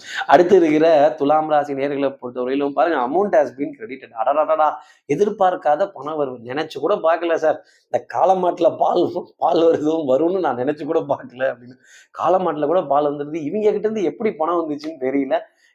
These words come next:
ஏதோ பயவில்லையை எடுத்து கொடுத்துட்டாங்க அப்படின்னு சொல்ற அளவுக்கு சந்தோஷமான செய்தி அப்படிங்கிறது இருக்கும். வெண்மை நிற உணவுப் பொருள் மகிழ்ச்சி தர வேண்டிய அமைப்பு. சர்க்கரை, அரிசி, பால், தயிர்,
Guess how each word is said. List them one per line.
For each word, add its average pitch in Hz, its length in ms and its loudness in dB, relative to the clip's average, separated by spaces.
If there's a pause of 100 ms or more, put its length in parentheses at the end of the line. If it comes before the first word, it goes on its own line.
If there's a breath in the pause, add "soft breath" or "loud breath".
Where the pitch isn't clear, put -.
ஏதோ 160 160 0
பயவில்லையை 170 500 2
எடுத்து 147 280 0
கொடுத்துட்டாங்க 147 680 0
அப்படின்னு 131 380 -2
சொல்ற 123 260 0
அளவுக்கு 123 420 -2 (600 loud breath)
சந்தோஷமான 156 500 2
செய்தி 139 440 0
அப்படிங்கிறது 117 440 -4
இருக்கும். 113 220 -10
வெண்மை 165 300 2
நிற 175 240 2
உணவுப் 165 380 0
பொருள் 120 220 -6
மகிழ்ச்சி 147 360 -8
தர 131 180 0
வேண்டிய 117 320 -6
அமைப்பு. - 320 -14
சர்க்கரை, 123 460 0
அரிசி, 120 600 0
பால், 120 400 0
தயிர், 123 320 -4